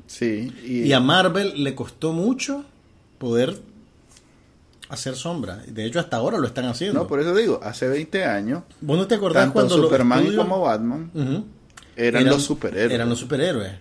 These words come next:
Speaker 1: No había
Speaker 2: No había.
Speaker 1: nadie que metiera
Speaker 2: Es
Speaker 1: mano
Speaker 2: más,
Speaker 1: ahí.
Speaker 2: fíjate que Marvel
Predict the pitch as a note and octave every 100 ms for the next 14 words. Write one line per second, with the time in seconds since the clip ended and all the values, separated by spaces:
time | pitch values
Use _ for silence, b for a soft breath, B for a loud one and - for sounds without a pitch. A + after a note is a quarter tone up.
0 | - A2+ A#2 A#2+ C3 C3+ C3+ - A#2 A2
1 | A#2+ D#3+ D#3 G#2+ A2+ C#3+ D3+ C3 C3 A#2
2 | A#2+ A#2+ D#3 G3+ G3 C#3+ E3 F#3 G#3+ G3+
3 | A3 B2+ G#2 A2 A#2